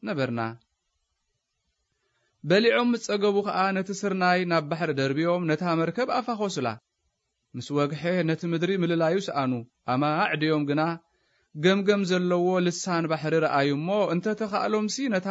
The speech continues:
መርከብ ናብኡ ከየብጽሕዋ ደለዩ። ነቲ መልህቕ ፈቲሖም ከኣ ናብ ባሕሪ ደርበይዎ።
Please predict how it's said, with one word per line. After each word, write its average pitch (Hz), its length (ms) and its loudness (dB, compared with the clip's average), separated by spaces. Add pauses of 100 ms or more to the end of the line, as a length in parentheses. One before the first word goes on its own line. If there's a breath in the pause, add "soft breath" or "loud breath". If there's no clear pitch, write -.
መርከብ 190 380 -2
ናብኡ 185 280 0
ከየብጽሕዋ 160 540 -4 (140)
ደለዩ። 123 340 0 (1040)
ነቲ 160 320 2
መልህቕ 190 360 0
ፈቲሖም 165 500 -4
ከኣ 165 160 -4 (180)
ናብ 190 200 2
ባሕሪ 226 260 0
ደርበይዎ። 151 480 0